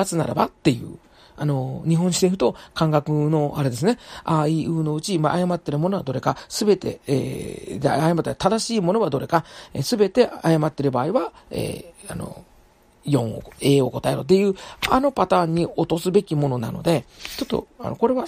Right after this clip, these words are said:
さ-、ミスとは言いませんけども、あの、四番は、あの、ちょっと、えっと、作題意図としてはおかしい、えー、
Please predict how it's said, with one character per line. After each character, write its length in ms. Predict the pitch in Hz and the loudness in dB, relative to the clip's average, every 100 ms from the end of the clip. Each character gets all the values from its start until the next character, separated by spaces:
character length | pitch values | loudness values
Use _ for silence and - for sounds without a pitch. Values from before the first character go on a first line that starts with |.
| - - | -8 -10
さ-、 180 | - - _ - | -10 -12 _ -2
ミ 220 | 165 247 | 0 0
ス 160 | - - | -2 -2
と 100 | - | -2
は 60 | |
言 100 | 131 | -2
い 20 | 120 | -4
ま 80 | |
せ 100 | 123 | -6
ん 60 | - | -8
け 60 | - | -2
ど 100 | 180 | 2
も、 200 | 170 135 - - - | 2 2 -14 -20 -10
あ 120 | - | -2
の、 220 | 143 120 - | 0 -2 2
四 280 | 226 247 175 | 2 2 0
番 220 | 147 165 | -4 -2
は、 180 | 208 - _ | -2 -4 _
あ 100 | - | -6
の、 240 | 143 131 - | -4 -6 -8
ち 100 | - | -10
ょ 20 | 254 | -6
っ 20 | |
と、 240 | - - - - _ _ | -6 -6 -12 -20 _ _
え 140 | 127 | -10
っ 20 | 127 | -8
と、 280 | 151 151 - | -8 -10 -8
作 300 | - 190 202 | -8 -4 0
題 160 | 196 | 0
意 140 | - 196 | -2 -4
図 120 | 170 | -4
と 80 | 160 | 0
し 40 | |
て 60 | 160 | -2
は 80 | |
お 80 | 131 | -2
か 140 | - 165 | -6 -6
し 180 | - | -8
い、 60 | - _ - - | -12 _ -20 -16
え 40 | |
ー、 140 | - | -16